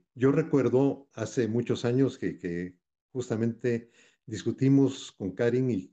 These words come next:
incluso hicimos un documento relacionado con la privatización. Sin embargo, en este caso yo solo podría especular que creo que sí es una posibilidad.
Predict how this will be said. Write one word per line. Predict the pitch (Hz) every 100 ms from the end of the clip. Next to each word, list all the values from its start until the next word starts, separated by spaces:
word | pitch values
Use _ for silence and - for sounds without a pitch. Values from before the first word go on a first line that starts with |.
| -
incluso | 113 101 127 120 131 110 101 - _
hicimos | 113 95 127 120 120
un | 127 123 113 - _ _ _ -
documento | 117 113 113 104 123 120 156 143 - -
relacionado | 123 - 101 95 98 113 127 135 131
con | - 92
la | 92
privatización. | 98 87 85 87 78 95 - 156 98 - _ _ _ _ _ _
Sin | - 120 107
embargo, | 98 135 160 170 170 -
en | 120 113
este | 143 143 175 160 165
caso | - 131 - 156 147
yo | 117 120
solo | 127 143 135 120
podría | 98 98 104 123
especular | 123 - _ - 98 98 92 120 147
que | - 101
creo | - 110 127 127
que | 90
sí | 80 - 156 104
es | 82
una | 101 92 85
posibilidad. | 95 - 90 87 90 85 87